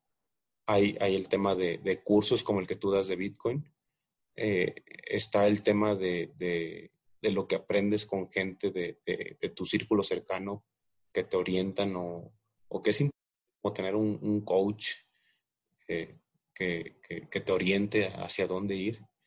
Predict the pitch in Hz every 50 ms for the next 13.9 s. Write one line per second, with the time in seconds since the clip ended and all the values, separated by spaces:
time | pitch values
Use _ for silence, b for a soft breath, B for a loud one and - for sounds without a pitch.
0 | _ _ _ _ _ _ _ _ - - 113 104 - - 104 110 - 156 156 156
1 | 151 123 110 - - 110 113 120 101 98 - 117 107 101 95 101 104 110 117 -
2 | - - _ - 98 92 90 87 87 87 87 87 78 - _ _ _ _ _ _
3 | _ _ _ _ _ _ _ _ _ _ - 101 98 101 107 110 110 127 127 127
4 | 113 104 - 98 87 95 101 104 101 - 92 87 82 - 92 95 95 95 90 -
5 | - 95 95 90 - - - - - 98 92 92 85 82 - _ _ _ _ -
6 | 104 - - - 95 95 92 87 85 90 92 95 - 117 113 110 107 98 90 90
7 | 90 - - 87 90 92 98 107 110 104 92 87 90 110 135 135 123 120 - -
8 | - - _ _ _ _ _ _ _ _ _ - 98 95 95 - 104 98 95 90
9 | 95 98 104 107 - - - 127 120 110 101 92 90 92 95 98 - - 123 120
10 | 113 - - - - - 98 98 92 92 95 95 101 107 107 104 107 - 95 90
11 | 92 92 98 107 107 104 107 101 101 104 101 98 92 92 92 - 123 135 - _
12 | _ _ _ _ _ _ _ _ - 95 95 90 87 87 - - _ - 90 87
13 | 90 82 90 92 - 131 - - - 98 90 90 90 101 123 151 151